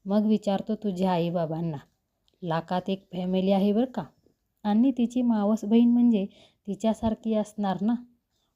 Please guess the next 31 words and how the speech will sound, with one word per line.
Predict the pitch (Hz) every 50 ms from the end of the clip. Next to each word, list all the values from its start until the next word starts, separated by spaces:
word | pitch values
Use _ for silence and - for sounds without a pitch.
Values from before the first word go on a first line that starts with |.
| _ _ -
हो | 185 196 208
मामा, | 202 202 190 180 175 170 160 165 - -
तुम्ही | 185 180 180 185 196
म्हणताय | 202 196 190 185 180 - 196 190
म्हणजे | 190 190 185 175 175 185 190
असेल | 185 175 - - 202 196 202
ही. | 175 165 160 131 - _ _ _ _ _ _ _ _ _ _ _
म्हणजे | 185 180 180 175 170 196 196 196
तुम्हाला | 214 190 185 185 185 190 202
त्यातलं | 208 - 202 185 - - 185 202 202 -
खूप | - 208 220 214 - -
चांगलं | 226 196 175 180 180 190 190
कळतं | 190 214 196 180 180 - 196 196 185
असं | 170 - 196 190 170
बाबा | 190 180 175 165 180 180
एकदा | 185 180 185 170 185 185
म्हणत | 185 180 170 156 160 175 170 -
होते. | 190 - - - 151 139 - _ _ _ _ _ _ _ _ _ -
मी | 202 233 254
मामाचं | 254 240 220 202 208 220 233 233 240 214
अजून | 196 185 190 233 254 254
कौतुक | 247 - 214 190 - - 208 208 - -
केलं. | 196 180 160 147 139 - _ _ _ _ _ _ _ _ _ _ _ _ _ _
तसे | 196 175 - - 180 175
मामा | 175 175 170 165 165 175 175
म्हणाले, | 180 185 175 170 170 175 170 160 147 - _ _ _ _ _ _ _ _ _ _ _ _ -
"हो | 196 - -
हो, | 202 202 160 - _ _ _ _ _ _ _ _ _ _ _
तू | - 202 202 208 -
फोन | - 202 196 202 190
ठेव. | - - 190 165